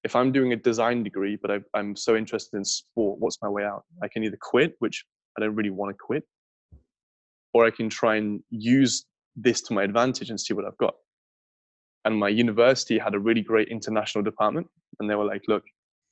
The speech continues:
we're gonna support you what you choose to do. You've got a, a third year choice, which is you can go to a, a company and you can work with them, or you can do an Erasmus year,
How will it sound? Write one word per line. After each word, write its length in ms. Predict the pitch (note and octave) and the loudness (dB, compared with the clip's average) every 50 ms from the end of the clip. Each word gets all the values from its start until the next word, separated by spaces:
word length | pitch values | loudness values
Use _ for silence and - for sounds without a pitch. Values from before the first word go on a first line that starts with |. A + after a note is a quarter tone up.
| _ _ _ _ _ _ _ _ _ _ _ _ _ | _ _ _ _ _ _ _ _ _ _ _ _ _
we're 100 | A#2 A2+ | 4 4
gonna 260 | C3+ D#3 D#3+ D#3+ E3 | 6 4 6 4 2
support 400 | - - - - - C3 B2+ A#2 | 0 0 -4 0 4 4 4 6
you 80 | A2+ G#2+ | 4 2
what 200 | G#2 F2 C#2+ F#2 | 0 0 0 0
you 60 | G#2 | -4
choose 300 | - - - G#2+ G#2 - | -4 -4 -4 -4 -4 -4
to 80 | G#2+ | -4
do. 260 | F#2+ G#2 A#2 D#3+ G3 G3+ - _ _ _ _ _ _ _ | -2 -2 -2 -2 -4 -8 -12 _ _ _ _ _ _ _
You've 180 | - A2 G#2+ G#2 | -6 -6 -2 0
got 180 | C3 B2+ A#2 A#2 | 2 2 4 4
a, 460 | A2+ G#2+ G#2 G#2 G#2 G#2 - - - - | 4 4 4 2 0 -4 -6 -8 -6 -8
a 40 | G#2+ | -8
third 360 | - - - A#2 A#2+ A#2 A2 | -6 0 2 4 4 2 2
year 180 | G#2 A2 G#2+ G2+ | 0 -2 -2 -2
choice, 380 | - - - F2 F#2 G2 - - | -2 -4 -4 -4 -4 -4 -8 -10
which 160 | G2+ - - | -8 -4 -4
is 180 | G2+ G2 - | -4 -4 -4
you 60 | G#2+ G2+ | -8 -8
can 160 | - A2 G#2 | -6 -4 0
go 160 | G#2+ A#2 A#2 | 2 2 2
to 240 | A#2 - - A2+ A2 | 0 -2 -2 0 0
a, 240 | G#2+ G#2 G2+ G2+ - - - _ _ _ _ - A2+ | 0 -2 -4 -8 -10 -12 -16 _ _ _ _ -12 -12
a 40 | |
company 480 | - - A2+ A2+ G#2+ C#3+ D3 D#3+ F3 - _ _ _ - | -6 -4 -4 -2 -2 -2 -4 -4 -6 -8 _ _ _ -6
and 100 | A2 G#2 | -6 -6
you 80 | - | -4
can 140 | - G2+ G2 | -6 -4 -2
work 260 | G2+ G#2 F#2+ - - | 0 0 0 -2 -6
with 100 | E2+ F#2 | -12 -10
them, 280 | - G2 A#2+ D#3 G3+ - _ _ _ _ _ _ _ _ _ _ _ _ _ _ _ _ _ _ - | -8 -8 -6 -8 -10 -12 _ _ _ _ _ _ _ _ _ _ _ _ _ _ _ _ _ _ 6
or 180 | C#3 D3+ D3 C#3 | 6 8 8 6
you 80 | C3+ | 4
can 220 | - - B2 A#2 G#2+ | 2 0 -2 2 4
do 120 | A#2 A#2 | 4 2
an 60 | G#2+ | 4
Erasmus 540 | G2+ G2+ G#2 G#2 A2 - F#2+ F#2+ F#2+ - - | 2 2 2 2 2 0 -6 -8 -10 -8 -8
year, 200 | - - - | -8 -8 -8